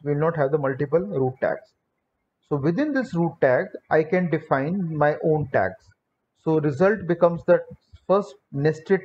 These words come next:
tag or the child tag of the root tag. Now this result will have an attribute, what we say time is becomes the attribute of it, and we specify the value, let's say two hundred seconds.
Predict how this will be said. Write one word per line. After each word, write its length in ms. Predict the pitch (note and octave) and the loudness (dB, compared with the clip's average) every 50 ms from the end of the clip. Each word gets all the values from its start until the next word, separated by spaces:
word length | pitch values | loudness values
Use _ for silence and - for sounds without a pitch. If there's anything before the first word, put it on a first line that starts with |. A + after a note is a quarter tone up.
| - - | 0 2
tag 240 | D#3 C3+ B2+ C#3 D#3 - - - _ _ _ _ _ _ | 2 2 2 2 -2 -6 -12 -20 _ _ _ _ _ _
or 100 | - C3 | -2 -2
the 100 | C3 D3 | -2 -2
child 440 | D3 - - E3 D3 D#3+ F#3 G3+ F#3+ - | -2 0 2 4 4 4 2 0 0 2
tag 220 | F3 D3+ C3+ C3 B2 - | 2 2 2 0 0 0
of 240 | A2+ B2 A#2+ A#2+ | -2 -2 -2 -2
the 180 | E3+ G3 B3+ A#3+ - - _ _ _ _ _ | -2 -2 -2 -4 -8 -18 _ _ _ _ _
root 260 | - C#3+ D3+ D3 - | -4 -4 -4 -2 -2
tag. 180 | - - - - - - _ _ _ _ _ _ _ _ _ _ _ _ _ _ _ | -2 -2 -2 -4 -6 -12 _ _ _ _ _ _ _ _ _ _ _ _ _ _ _
Now 180 | - D#3 D#3 D3+ | -2 0 0 0
this 260 | C#3+ F3+ A#3+ A3+ - | 0 0 -2 0 0
result 340 | G#3 F#3+ D#3+ F#3 F#3 F#3+ E3+ | -2 0 2 2 0 2 2
will 120 | F#3 E3+ | 0 0
have 180 | D#3+ D#3 D#3 D#3+ | 2 2 4 4
an 100 | E3 D3 C#3+ | 4 4 2
attribute, 380 | - D3+ D#3+ D3+ F3 G3+ A3+ - - _ _ | 0 -2 -2 0 0 -2 -2 -4 -8 _ _
what 220 | - C#3 C#3 - - | -2 -2 -2 -2 -2
we 60 | C#3+ | -4
say 140 | - E3 D#3 - | -2 -2 -2 0
time 300 | - C#3 C3 D3+ F#3+ A3 - | 0 0 0 0 -4 -4 -4
is 120 | D3+ C#3 | -4 -2
becomes 300 | B2+ D3 C#3 C#3 C#3 C3 | -2 -2 -2 -2 0 0
the 100 | C3+ A#2+ | 0 0
attribute 460 | A2 A#2 - D3+ D3 C#3 C#3+ C#3 - | 0 -2 -2 -4 -2 -2 -2 0 0
of 80 | D3 C#3 - | -2 0 0
it, 120 | F#3+ G#3 G#3 - _ _ _ _ _ _ _ _ _ - | -2 -4 -4 -6 _ _ _ _ _ _ _ _ _ -4
and 180 | G#2 C#3+ D3 D3 | -2 -2 -2 -2
we 80 | D3+ | -4
specify 480 | - - - F3+ E3+ F#3+ G#3 F3+ G3 G3 | -4 -4 -4 -2 -2 -2 0 0 2 2
the 120 | F#3 E3 | 2 4
value, 380 | C#3+ C#3 C3 B2+ A#2 A2+ A#2 A#2+ | 4 4 4 4 2 -2 -4 -4
let's 220 | C3+ C#3 - - - | -4 -4 -6 -4 -2
say 160 | D3+ D3 D3 - _ _ _ - | -2 -2 -2 -4 _ _ _ -2
two 100 | F3 D#3 | 0 0
hundred 300 | D3 C#3+ C#3 C#3 C3 - | 0 0 -2 -4 -4 -4
seconds. 420 | - B2+ G#2 A2+ G#2+ G#2+ - | -4 -4 -2 -4 -6 -6 -8